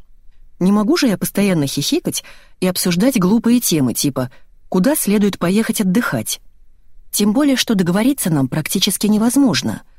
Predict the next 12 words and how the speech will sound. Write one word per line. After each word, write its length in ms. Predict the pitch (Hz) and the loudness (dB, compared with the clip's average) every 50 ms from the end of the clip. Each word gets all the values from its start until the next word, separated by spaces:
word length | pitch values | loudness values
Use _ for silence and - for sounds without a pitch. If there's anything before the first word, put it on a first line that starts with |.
| - - _ - - - - - | -20 -20 _ -20 -20 -20 -18 -8
Слишком 400 | - - 269 320 - - 277 226 | -2 -2 0 0 0 2 2 2
уж 140 | 208 - - | 2 2 0
разного 420 | 185 175 196 226 254 262 226 208 | 0 0 0 2 2 2 2 4
мы 100 | 185 160 | 2 2
ждём 300 | 147 143 135 156 151 165 | 0 0 0 0 2 2
от 140 | 180 190 - | 0 0 0
отпуска. 520 | 254 262 - - 233 - - - - 190 - - - - - _ - - - - - - - - - - - - - - - | -2 -2 -2 -4 -6 -8 -8 -8 -10 -10 -10 -14 -20 -20 -20 _ -20 -20 -20 -20 -20 -20 -20 -20 -20 -20 -20 -20 -20 -20 -8
Томочка 400 | - 269 311 311 277 - - 214 | -4 0 0 0 0 0 -2 -4
хочет 320 | 202 - 208 185 - 190 180 | -4 -2 -4 -4 -2 -2 0
греться 340 | 190 220 208 - - - 160 | 0 0 0 0 -2 -2 -2
на 140 | 160 156 | 0 -2
солнышке 640 | 156 - - 311 330 262 175 - - - 113 110 - | -2 -2 0 0 2 2 2 0 -2 -4 -6 -8 -8